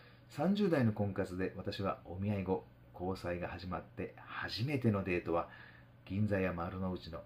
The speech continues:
おしゃれなレストランでランチをしていました。私と交際すると、おしゃれな場所に一緒に行けると見せたかったのかもしれません。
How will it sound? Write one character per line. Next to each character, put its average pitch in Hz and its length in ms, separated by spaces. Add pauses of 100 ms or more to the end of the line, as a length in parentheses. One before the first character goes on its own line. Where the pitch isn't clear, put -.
お 85 140
し - 100
ゃ 180 40
れ 185 80
な 120 160
レ 95 100
ス - 100
ト 85 80
ラ 78 80
ン 78 100
で 90 280
ラ - 140
ン 156 160
チ - 200
を 135 140
し - 80
て - 100
い 64 60
ま - 80
し - 80
た。 - 80 (1200)
私 185 260
と 185 80
交 165 200
際 147 160
す 127 120
る 123 80
と、 120 240 (340)
お - 60
し - 100
ゃ 151 60
れ 147 80
な 107 140
場 87 100
所 90 120
に 85 140 (320)
一 85 100
緒 - 220
に 113 160
行 107 100
け 107 120
る 101 80
と - 260
見 92 100
せ - 180
た 143 120
か 127 140
っ - 40 (120)
た 117 100
の 117 80
か 165 160
も 170 140
し - 120
れ 113 80
ま 120 80
せ - 120
ん。 - 20